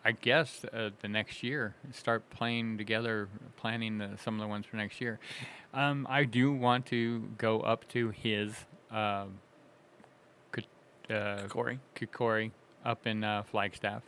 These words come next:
Speaker 2: Mm-hmm.
Speaker 1: um, 'cause we haven't been up there, and, ugh, it'll be up there in March. That'll be still possibility of snow, I think.
Speaker 2: A little bit, yeah.
Speaker 1: So that would be kinda nice. That'd be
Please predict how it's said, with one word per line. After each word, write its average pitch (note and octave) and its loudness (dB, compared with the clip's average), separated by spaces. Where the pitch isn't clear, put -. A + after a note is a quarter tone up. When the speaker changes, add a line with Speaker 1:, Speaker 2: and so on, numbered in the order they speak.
Speaker 2:
Mm-hmm. B2 -6
Speaker 1:
um, A2 2
'cause G#2+ -4
we A2 -2
haven't A2 0
been A2+ 0
up G#2+ -2
there, A2 2
and, G2+ -4
ugh, F#2+ -4
it'll A#2+ -2
be A2 0
up A2+ 2
there B2 0
in G2 -2
March. G2+ 0
That'll G3+ -4
be E3+ -4
still C3+ 0
possibility A#2+ 0
of F#2+ -2
snow, B2+ -4
I F2+ -6
think. - -16
Speaker 2:
A C3 -10
little B2+ -6
bit, F#3+ 0
yeah. E3+ -2
Speaker 1:
So A#2 -4
that D3 2
would D#3 -2
be A2 0
kinda A#2 0
nice. A2+ -6
That'd G#2 -6
be A#2+ 0